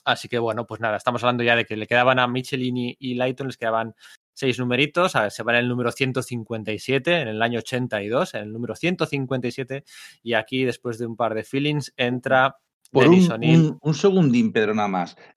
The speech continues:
Speaker 2: Eh, una,
Speaker 1: Mm.
Speaker 2: una, esto es una pregunta que os hago. ¿La empresa Roxxon se creó aquí, ya se había creado?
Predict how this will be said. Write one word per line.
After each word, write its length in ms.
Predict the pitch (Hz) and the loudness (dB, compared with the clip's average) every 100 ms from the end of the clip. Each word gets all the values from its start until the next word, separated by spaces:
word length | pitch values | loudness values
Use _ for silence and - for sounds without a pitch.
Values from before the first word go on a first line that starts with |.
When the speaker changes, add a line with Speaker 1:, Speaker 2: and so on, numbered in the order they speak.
| - | 2
Speaker 2:
Eh, 280 | 107 107 107 | 4 6 4
una, 160 | 123 | 2
Speaker 1:
Mm. 60 | 123 | 2
Speaker 2:
una, 160 | 127 147 | 2 2
esto 500 | 113 123 123 - 147 | 0 0 -2 2 4
es 120 | 143 | 4
una 160 | 160 143 | 4 4
pregunta 400 | 127 120 139 127 | 4 4 4 2
que 80 | 110 | 2
os 100 | - | 2
hago. 360 | 90 80 - - | 4 2 -6 -4
¿La 360 | 98 101 98 98 | 2 6 6 6
empresa 400 | 101 143 151 160 | 2 0 2 2
Roxxon 500 | 160 185 - 180 147 | 2 0 0 -2 0
se 200 | 143 131 | -2 0
creó 280 | 135 147 | 4 4
aquí, 180 | 151 160 | 4 4
ya 100 | 151 | 0
se 100 | 143 | 2
había 220 | 123 104 | 2 2
creado? 480 | 107 92 82 76 - | 2 2 2 0 -10